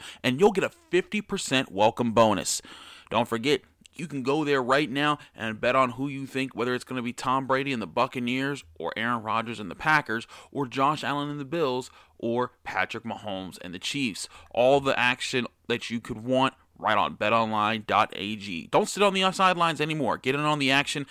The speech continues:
Don't forget to use the promo code Locked On. That's L O C K E D O N, Locked On, all capital letters and all one word, and you'll get a fifty percent welcome bonus with your first deposit. Bet Online, your online sportsbook experts.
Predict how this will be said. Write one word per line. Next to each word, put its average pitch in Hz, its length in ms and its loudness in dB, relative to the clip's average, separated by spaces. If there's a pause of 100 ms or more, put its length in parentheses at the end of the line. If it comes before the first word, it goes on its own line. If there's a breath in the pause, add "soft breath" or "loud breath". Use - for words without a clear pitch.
(180 loud breath)
Don't 117 120 -2
forget 123 260 -4
to 123 60 -6
use 123 100 -2
the 110 80 -4
promo 151 240 2
code 147 240 4
Locked 143 320 6
On. 110 240 6
That's - 160 -8
L 113 120 0
O 120 40 0
C 123 160 -6
K 135 160 -4
E 127 140 -2
D 131 160 -2
O 156 140 2
N, 156 180 2 (340 loud breath)
Locked 110 460 2
On, 104 420 0
all 123 160 0
capital 127 360 2
letters 127 200 2
and 113 80 -2
all 127 160 4
one 123 160 4
word, 135 260 2
and 104 120 -4
you'll 120 80 0
get 110 120 -6
a 85 60 -6
fifty - 300 -8
percent 131 320 -4
welcome 123 260 0
bonus 92 260 -4
with - 120 -16
your - 100 -10
first - 260 -6
deposit. - 440 -2 (320)
Bet 208 160 10
Online, 156 500 4 (140)
your 95 180 -6
online 175 460 2
sportsbook - 640 -4
experts. - 640 -8